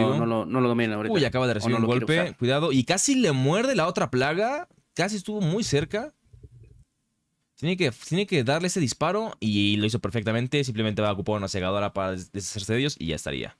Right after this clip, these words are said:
Speaker 2: Muy bien, Enzo, muy bien. Eh, justo ellos acaba de terminar el capítulo número once, supongo que es, y se va para el capítulo número doce con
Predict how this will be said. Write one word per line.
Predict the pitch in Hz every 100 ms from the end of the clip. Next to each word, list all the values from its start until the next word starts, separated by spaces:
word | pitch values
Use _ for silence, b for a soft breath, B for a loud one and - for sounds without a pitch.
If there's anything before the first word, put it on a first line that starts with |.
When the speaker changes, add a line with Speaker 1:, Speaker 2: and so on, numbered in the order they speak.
| b b b b -
Speaker 2:
Muy | 226 226
bien, | 190
Enzo, | 214 208 202
muy | 196 190
bien. | 196 214 B B -
Eh, | 151
justo | 147 190 -
ellos | 190 180
acaba | 170 175
de | 165
terminar | 151 156
el | 156
capítulo | 139 131 160 165
número | 160 160 165 151 143
once, | 147 170 190 175
supongo | 143 160 165
que | 147 147 190 226
es, | -
y | 123
se | 117
va | 135 135
para | 143
el | 127
capítulo | 113 113 135
número | 135 135 113
doce | 127 143 165 160
con | - 147 165